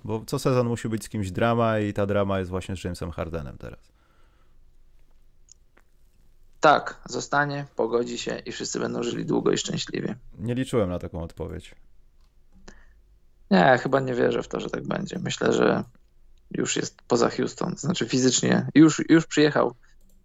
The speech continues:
Speaker 2: do Teksasu, ale mentalnie jest już gdzieś indziej. Gdzie, to nie wiadomo. Podobno ostatnio rozszerzył swoją listę drużyn, do których ewentualnie chciałby trafić, o, o Milwaukee i Miami. Do,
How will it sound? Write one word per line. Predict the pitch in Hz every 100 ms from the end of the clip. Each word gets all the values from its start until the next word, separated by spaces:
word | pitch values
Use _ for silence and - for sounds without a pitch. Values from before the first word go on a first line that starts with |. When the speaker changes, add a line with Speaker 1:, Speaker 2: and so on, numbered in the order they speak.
| _
Speaker 2:
do | -
Teksasu, | - - - 120 - -
ale | -
mentalnie | - - 120 117 120
jest | 120 -
już | 113
gdzieś | - 120
indziej. | 117 117 113 - - - - _ _ -
Gdzie, | 156 120 117 117
to | 120
nie | 117
wiadomo. | 117 113 107 101 - _ _ - _ _ _ _ - - - -
Podobno | 123 127 135
ostatnio | 127 - 131 131
rozszerzył | 123 - 131 123 117
swoją | - 120 120
listę | 120 120 - 120
drużyn, | 127 123 120 117
do | 120
których | 127 123 123
ewentualnie | 120 117 123 120 120
chciałby | 123 123 127
trafić, | 123 120 123 - -
o, | 117 120 - - - - - - -
o | 135
Milwaukee | 131 127 131 127 123
i | 120
Miami. | 123 127 120 113 - - - _ - - - - - - - -
Do, | 120 123 117